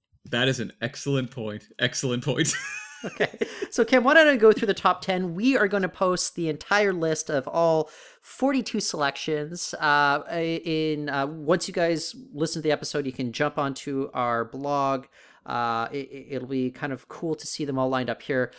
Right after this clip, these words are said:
Speaker 2: I don't think everybody wants to listen to me list off forty-two episodes, but for the top ten, we have The Inner Light, number one. At number two, we have Call to Arms. Number three, In the Pale Moonlight.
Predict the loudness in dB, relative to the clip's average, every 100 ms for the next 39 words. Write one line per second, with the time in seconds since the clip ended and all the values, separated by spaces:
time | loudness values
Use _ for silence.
0 | -8 -2 0 0 2 2 2 0 0 -4
1 | -8 -8 -8 -8 -12 -10 -8 -6 -6 -6
2 | -8 -8 -10 -8 -8 -8 -10 -12 -12 -10
3 | -10 -12 -12 -12 -14 -16 -14 -12 -6 -6
4 | -6 -6 -6 -6 -6 -4 -4 -4 -6 -4
5 | -4 -2 -4 -6 -8 -8 -4 -4 -4 -8
6 | _ -20 _ -8 -8 -6 -6 -6 -8 -8
7 | -6 -4 -6 -6 -10 -10 -6 -4 -4 -6
8 | -14 -18 -20 -12 -10 -10 -12 -18 -14 -10
9 | -10 -10 -14 -12 -8 -6 -6 -8